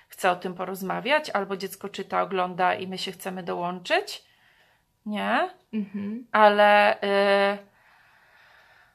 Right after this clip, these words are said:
Speaker 1: mm, ale n-, n-, nie podejmuje się mówić, że na przykład, nie wiem, Ania z Zielonego Wzgórza jest od lat, nie wiem,
Speaker 2: Dwunastu.
Speaker 1: dziesięciu albo dwunastu,
Speaker 2: Mhm.
Speaker 1: albo piętnastu, albo sześciu, tylko każdy sam podejmuje decyzję jako rodzic,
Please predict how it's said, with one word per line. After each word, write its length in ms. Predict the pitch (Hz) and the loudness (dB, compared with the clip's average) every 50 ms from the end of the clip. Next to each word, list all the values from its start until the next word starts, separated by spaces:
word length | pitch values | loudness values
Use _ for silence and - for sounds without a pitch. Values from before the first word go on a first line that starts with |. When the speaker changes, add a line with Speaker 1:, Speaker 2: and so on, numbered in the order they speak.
| _ _ _ _ _ _ _ _ _ _ - | _ _ _ _ _ _ _ _ _ _ -10
Speaker 1:
mm, 680 | 208 214 214 214 208 208 208 214 214 208 208 220 220 - _ _ _ _ - - _ _ _ _ _ _ _ _ _ _ _ - | -8 -8 -6 -6 -6 -4 -4 -4 -6 -6 -8 -10 -14 -18 _ _ _ _ -20 -20 _ _ _ _ _ _ _ _ _ _ _ 6
ale 480 | 220 220 220 220 226 226 233 233 - - | 8 8 10 12 12 10 10 8 4 -2
n-, 320 | 233 233 226 226 220 220 - | -8 -8 -8 -8 -10 -10 -8
n-, 600 | 233 233 240 240 240 233 240 233 226 - 226 233 240 | -6 -6 -4 -4 -4 -6 -6 -8 -8 -8 -6 -4 -2
nie 360 | 247 269 277 294 302 294 294 294 - _ _ _ _ _ _ - | 0 2 4 6 6 6 4 2 -2 _ _ _ _ _ _ -2
podejmuje 560 | 262 254 226 254 247 240 254 254 233 226 220 | 0 0 2 2 0 0 0 0 2 0 0
się 200 | 220 - 226 220 - - _ _ - | 0 0 -2 -2 -2 -4 _ _ -4
mówić, 420 | 226 240 254 262 262 277 240 - | 0 0 0 0 0 -4 -4 -2
że 220 | 208 226 233 240 | 0 4 4 4
na 120 | 233 226 220 | 6 4 2
przykład, 460 | - - 240 226 - 220 214 214 214 | 0 -2 -8 -2 2 2 2 2 2
nie 100 | 202 196 | -4 -6
wiem, 200 | 185 185 175 180 | -4 -4 -2 4
Ania 260 | 202 233 247 254 233 | 6 6 6 6 4
z 80 | 214 214 | 0 0
Zielonego 380 | 226 214 214 214 208 202 202 190 | 0 -2 -2 -2 -4 -4 -8 -10
Wzgórza 400 | - - - 247 262 247 233 214 | -12 -10 -10 -6 -2 0 0 2
jest 300 | 208 208 220 214 - - | 2 0 -2 -4 -4 -4
od 140 | 202 196 202 | -4 -4 -2
lat, 440 | 202 196 202 208 202 - - - | 0 0 0 0 -2 -6 -14 -12
nie 140 | 190 185 185 | -10 -10 -8
wiem, 140 | 175 170 202 | -8 -8 -6
Speaker 2:
Dwunastu. 340 | 196 226 247 233 214 - 214 | -2 0 2 2 2 2 2
Speaker 1:
dziesięciu 260 | 208 208 208 - 208 | 2 0 2 4 4
albo 200 | 196 190 196 202 | 4 4 4 -2
dwunastu, 420 | 196 196 190 196 190 185 190 208 | -6 -6 -6 -4 -2 -2 -2 -2
Speaker 2:
Mhm. 160 | 233 208 185 185 | -2 -2 -2 -4
Speaker 1:
albo 120 | - 214 | -6 -8
piętnastu, 560 | - - 185 - - 190 185 185 - - 185 | -10 -10 -12 -6 -4 -2 -2 -4 -4 -4 -4
albo 200 | 180 180 175 180 | -4 -4 -4 -8
sześciu, 520 | 180 - 262 269 302 294 - - 311 302 302 | -6 0 2 2 2 2 0 -6 -6 -8 -8
tylko 280 | - 240 - - 226 | -8 -10 -8 -6 -6
każdy 460 | 226 - 254 254 254 247 214 233 233 | 0 6 8 8 8 6 2 -8 -10
sam 380 | 233 - - 220 214 220 220 208 | -8 -4 -2 0 0 0 -2 -4
podejmuje 480 | 220 214 202 214 214 208 208 202 202 190 | -10 -10 -8 -8 -8 -8 -8 -10 -10 -8
decyzję 420 | 196 190 - - 214 196 208 202 | -10 -10 -8 -8 -8 -6 -4 -4
jako 280 | 196 190 185 - 185 185 | -4 -4 -6 -6 -8 -6
rodzic, 500 | 190 190 180 185 190 185 - - - | -6 -6 -8 -8 -12 -12 -14 -16 -20